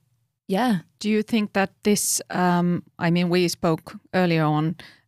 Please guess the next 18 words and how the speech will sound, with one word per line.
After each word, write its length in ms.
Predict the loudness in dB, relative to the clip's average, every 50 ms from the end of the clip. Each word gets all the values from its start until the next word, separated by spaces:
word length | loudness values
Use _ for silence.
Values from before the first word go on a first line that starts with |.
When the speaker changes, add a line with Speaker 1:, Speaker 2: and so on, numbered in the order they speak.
| _ -6
Speaker 2:
about 360 | -2 0 2 2 2 2 0
this 120 | -2 -4 -2
sense 280 | -2 0 0 0 -2
of 140 | -4 -6 -6
belonging. 560 | -4 -2 0 0 2 2 2 2 0 0 0 -2 -4 -6
Speaker 1:
Yeah. 120 | -8 -6 -2 0
Speaker 2:
Do 100 | 2 2
you 80 | 2 0
think 260 | -2 -2 -4 -2 0
that, 140 | 0 -2 -2 -4 _
because 220 | -4 -2 -2 -2 0 0
I 120 | -2 -2
think 220 | 0 0 -2 -2 -2
sometimes 600 | 0 0 0 0 0 0 0 0 0 0 -2 -4 -10 -16 -20 _ _ _ _ _ _ _ -6
this 240 | -6 -4 -4 -6 -4 -2
insecurity 640 | -2 -2 -2 -4 -6 -4 -2 0 0 0 0 0 -2
is 100 | -2 -2 -2
growing, 580 | 0 0 2 2 2 2 0 0 0 -2 -4